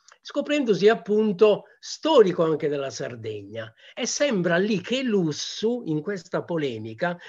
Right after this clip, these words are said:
ci sono lettere scritte, ehm, e poi articoli sui giornali, che Lussu, eh, tagli corto e che quindi, eh, in sostanza non gli interessi,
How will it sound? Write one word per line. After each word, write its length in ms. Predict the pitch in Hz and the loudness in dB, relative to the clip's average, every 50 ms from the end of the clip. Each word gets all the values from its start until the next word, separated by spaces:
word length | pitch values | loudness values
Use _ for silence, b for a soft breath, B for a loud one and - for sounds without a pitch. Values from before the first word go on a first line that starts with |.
| B B | B B
ci 120 | - 160 | -8 -8
sono 260 | - - 160 151 147 | -4 -4 -2 -2 -2
lettere 440 | 147 147 160 151 156 - - 127 147 | -2 0 -2 -2 -2 -2 -2 -2 -2
scritte, 720 | 135 - - - 160 165 175 160 117 _ - 147 131 117 107 165 B | -4 -6 -6 -6 -4 -4 -4 -4 -6 _ -10 -8 -8 -10 -10 -16 B
ehm, 640 | B - 151 151 151 151 147 143 143 139 139 143 143 143 | B -6 -2 2 4 4 4 2 2 -2 -4 -6 -6 -6
e 140 | - 143 139 | -6 -6 -4
poi 220 | - 185 175 151 | -2 -2 -2 0
articoli 500 | 147 139 139 - 202 175 - 156 139 131 | -2 -4 -4 -6 -8 -6 -4 -6 -6 -6
sui 200 | - - 156 135 | -6 -8 -8 -6
giornali, 800 | 117 156 170 170 160 170 151 127 120 120 117 135 185 233 220 - b b b b b b b | -4 -4 -4 -2 -2 -4 -4 -4 -6 -8 -8 -6 -6 -6 -6 -10 b b b b b b b
che 160 | - 294 311 | -4 -2 -2
Lussu, 760 | 302 262 262 233 196 170 - - - - - 262 277 262 208 b b b b b b b | 0 2 2 2 0 0 -2 -8 -10 -8 -6 -6 -6 -6 -8 b b b b b b b
eh, 680 | - 220 220 214 208 202 202 196 190 190 185 185 180 180 | -2 0 2 4 4 6 6 6 6 4 2 0 -4 -4
tagli 380 | - - 240 247 240 226 226 190 | 0 0 0 2 2 0 -2 -2
corto 640 | - - 165 147 135 120 120 117 113 110 - 151 156 | -2 -2 -4 -4 -4 -4 -6 -10 -12 -10 -8 -6 -4
e 60 | 196 | -4
che 200 | 196 - 269 - - | -6 -6 -10 -10 -6
quindi, 880 | - 294 294 277 277 269 269 269 262 262 277 285 294 311 302 262 - B B B B B B _ | -2 0 0 0 0 -2 -4 -4 -4 0 0 0 2 2 0 -2 -4 B B B B B B _
eh, 360 | - 202 208 208 202 202 220 | -2 0 2 2 2 2 2
in 120 | 254 254 | 2 0
sostanza 800 | 190 - 269 269 233 - - - 247 226 226 226 220 208 - 240 | 0 2 2 0 0 0 -2 -2 2 4 4 4 2 2 -2 -2
non 160 | 247 247 233 220 | 0 2 2 2
gli 100 | 196 208 | 4 2
interessi, 1160 | 214 202 175 196 190 180 143 135 127 113 107 - - - - - - - 143 127 123 117 | 0 0 0 -2 -2 -2 -2 -4 -6 -6 -8 -10 -12 -12 -12 -12 -12 -10 -10 -10 -12 -12